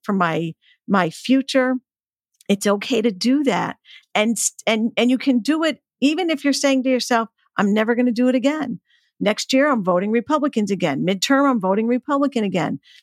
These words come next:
It's okay. You can make that decision. And the most important thing that I think that, that I think it helps people to know, it's kind of a, a, a two-piece piece of information, is one, you are not alone.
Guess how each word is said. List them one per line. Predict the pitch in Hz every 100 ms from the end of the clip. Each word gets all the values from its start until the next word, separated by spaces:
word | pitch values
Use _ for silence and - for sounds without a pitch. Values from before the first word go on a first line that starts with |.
| _ _
It's | 254 269 320
okay. | 294 285 - 311 302
You | 208 233
can | - 247
make | 226 233
that | - 233 -
decision. | 220 302 277 208 - - _ _ - - -
And | 233
the | 240
most | 254 349 -
important | 262 214 240 190 196
thing | 226 208
that | 196
I | 190
think | 226 214
that, | 202 175 -
that | 190 180 -
I | 175
think | 202 196
it | -
helps | 190 233 -
people | 254 233 208
to |
know, | 190 185 220 254
it's | 170
kind | - 214 190
of | 165
a, | - 160
a, | 156 -
a | 160 -
two-piece | - 240 - 240 - -
piece | 233 220
of | 208
information, | 208 202 208 226 - 269 269 - - _
is | 214 185
one, | 175 214 240 254
you | 240
are | 214
not | 190
alone. | 170 165 175 190 240